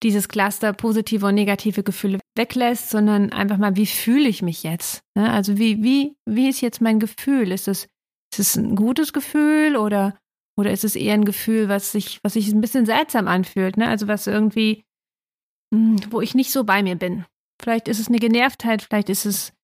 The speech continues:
ist es ein Ärger, ein Wut. Da müssen wir auch erstmal wieder reinkommen, ne? Diese Gefühle überhaupt zu, zu identifizieren und denen auch irgendwie Namen zu geben.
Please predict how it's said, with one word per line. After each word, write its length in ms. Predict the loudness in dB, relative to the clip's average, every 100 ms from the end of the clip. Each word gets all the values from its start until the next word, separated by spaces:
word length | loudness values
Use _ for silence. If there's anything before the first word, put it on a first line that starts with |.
| _ _ _ -6
ist 140 | -4
es 140 | -2 -2
ein 80 |
Ärger, 360 | 0 2 2 0
ein 220 | -2 0
Wut. 420 | 0 2 0 -4 -12 _ _ -4
Da 80 | -2
müssen 200 | 0 0
wir 100 | -2
auch 100 | -4
erstmal 260 | -2 0
wieder 180 | 2 2
reinkommen, 540 | 2 2 0 0 0 2
ne? 160 | 2
Diese 240 | 0 0 -2
Gefühle 500 | -2 2 2 4 2
überhaupt 540 | 0 0 0 0 -4
zu, 480 | -2 2 2 2 -2 _ _ _ _
zu 120 | -8 -2
identifizieren 1120 | 0 0 -2 -4 -6 -6 -2 0 2 2 2
und 260 | 2 2 2
denen 160 | 0
auch 160 | -2 -2
irgendwie 320 | 2 4 4
Namen 280 | 4 4 2
zu 160 | -2
geben. 360 | -2 0 0